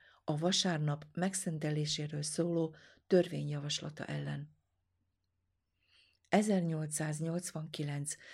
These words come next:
február huszonkettedikén Jones ismét megjelent a szenátus bizottsága előtt, ezúttal Blairnek az országos állami iskolarendszer keresztényesítésére irányuló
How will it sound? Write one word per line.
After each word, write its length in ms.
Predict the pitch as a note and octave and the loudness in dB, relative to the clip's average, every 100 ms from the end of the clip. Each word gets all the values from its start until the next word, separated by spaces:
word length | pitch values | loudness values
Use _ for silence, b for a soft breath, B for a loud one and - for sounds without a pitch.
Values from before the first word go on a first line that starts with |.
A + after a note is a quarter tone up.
| B | B
február 540 | - F#3+ F3+ F3 D#3+ D#3 | 2 4 4 4 2 0
huszonkettedikén 1200 | F#3 - E3 E3 D#3 D3+ D3+ D3 D3+ C#3+ C#3+ D3+ B B B B | -2 -2 -4 -4 -6 -4 -4 -4 -4 -6 -6 -8 B B B B
Jones 480 | E3 E3+ E3 D#3 - | 4 4 4 -4 0
ismét 500 | G#3 - F#3 E3 E3+ | 2 2 2 0 0
megjelent 640 | E3+ D#3+ D3 D3 D#3 D3+ B B B B | 0 2 0 0 -2 -6 B B B B
a 120 | E3+ | 0
szenátus 600 | - F#3 F3 E3+ E3+ E3+ | 4 2 2 0 -4 -2
bizottsága 680 | E3+ D#3+ D3+ - D3 C#3+ - | 0 0 0 -2 -2 -4 -2
előtt, 480 | D#3 E3 F3 - _ _ _ _ _ _ _ | 2 2 0 -8 _ _ _ _ _ _ _
ezúttal 760 | - G3+ G3+ F#3 - D#3 D3+ D3+ | 4 6 6 2 0 -2 -2 2
Blairnek 680 | E3+ E3 F3+ D3+ D3 D3+ - B B B | 6 8 6 2 0 -2 -6 B B B
az 240 | - E3+ - | 4 4 4
országos 680 | F#3 F3+ - D#3+ D3+ D3+ - | 4 4 2 -2 0 0 0
állami 480 | E3 F3+ F#3+ F#3 F3+ | 0 4 4 4 2
iskolarendszer 1000 | F#3+ G3+ - D#3+ D#3 D3 D3 D3 - C#3 D3 B B | 2 0 2 0 0 0 -2 -2 -4 -4 -6 B B
keresztényesítésére 1500 | - F3 F3 E3+ - E3 D#3+ D#3 D#3 D3+ D3+ D#3 D3+ C#3+ C#3 C3+ | 0 2 2 0 -2 -4 -2 -4 -2 -4 -2 -2 0 0 -2 -2
irányuló 720 | F3 F#3+ F3 E3 D3+ D3 D3 | 0 2 2 0 0 0 -2